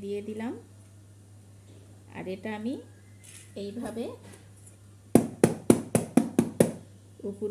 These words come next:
করে নিলাম, নিয়ে হালকা হাতে আমি উঠিয়ে নিচ্ছি।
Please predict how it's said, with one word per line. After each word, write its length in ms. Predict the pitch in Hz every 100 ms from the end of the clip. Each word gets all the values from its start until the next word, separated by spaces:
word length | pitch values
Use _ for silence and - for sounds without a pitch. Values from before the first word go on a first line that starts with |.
| 220
করে 200 | 226 220 220
নিলাম, 280 | 220 233 285 494 - - - - - - - - - - - - - - - - - - - - - - -
নিয়ে 240 | 190 196 214 214
হালকা 360 | 214 214 220 233
হাতে 200 | 240 240 226
আমি 120 | 220 208
উঠিয়ে 300 | 202 - 220 226
নিচ্ছি। 460 | 220 226 - -